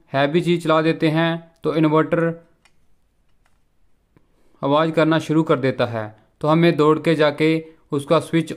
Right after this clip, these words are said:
ऑफ करना पड़ता है। अगर आप ऐसा बोर्ड बना लोगे, जहाँ जो आपके घर में बोर्ड लगा हुआ है, उसके ऊपर ये कनेक्शन कर लोगे, तो आपको ये प्रॉब्लम नहीं आएगी।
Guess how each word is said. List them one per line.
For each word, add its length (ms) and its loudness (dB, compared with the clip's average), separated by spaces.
ऑफ 220 0
करना 240 0
पड़ता 320 -2
है। 380 -10
अगर 260 2
आप 160 2
ऐसा 320 2
बोर्ड 240 2
बना 260 2
लोगे, 540 0
जहाँ 260 2
जो 160 2
आपके 260 2
घर 140 2
में 220 2
बोर्ड 300 2
लगा 220 2
हुआ 320 2
है, 400 -2
उसके 280 0
ऊपर 340 0
ये 80 2
कनेक्शन 420 0
कर 160 2
लोगे, 420 2
तो 80 -4
आपको 380 0
ये 140 2
प्रॉब्लम 380 0
नहीं 280 2
आएगी। 440 -2